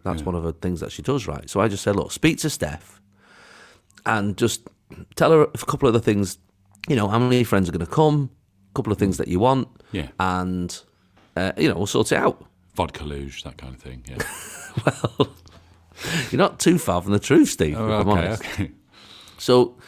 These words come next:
Speaker 1: uh, obviously, you know, some, someone as professional as Steph is not gonna, uh, just go <laughs> ahead and book it. It's not Richie Rich.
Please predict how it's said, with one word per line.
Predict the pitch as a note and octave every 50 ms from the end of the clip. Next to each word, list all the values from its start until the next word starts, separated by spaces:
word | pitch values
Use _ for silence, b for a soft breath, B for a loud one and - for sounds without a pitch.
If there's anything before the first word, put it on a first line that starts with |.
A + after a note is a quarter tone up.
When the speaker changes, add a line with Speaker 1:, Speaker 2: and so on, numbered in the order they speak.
| B B B B B B B B B
Speaker 1:
uh, | - A2+ - -
obviously, | F3+ F3+ D#3 C#3 - G2+ F2+ E2+ - - - _ _ _ _ -
you | F#2+ G#2+ A2+
know, | F2+ D#2 - -
some, | - - G2 F#2+ - -
someone | - - - G#2 G2+ G2 F#2+ F#2 F2+ E2+
as | E2+ -
professional | - F#2 F2 G#2+ - - - G2+ F#2
as | E2+
Steph | - - A#2+ G#2 F2+ F#2
is | F2 F#2+
not | F#2+ -
gonna, | E2 F#2 F#2 F2 F2
uh, | F2 E2+ E2+ E2 D#2 - - - -
just | - F#2 F2 -
go | - G2+ F2+ F2+
<laughs> | -
ahead | - - D3+ F2+ -
and | F#2+ F2 E2+
book | G#2+ - - - -
it. | D#2
It's | D#2+ - -
not | A#2+ -
Richie | G2+ A2 - - - G2 F2
Rich. | E2+ G2 F2 C2+ A#1+ - - - - -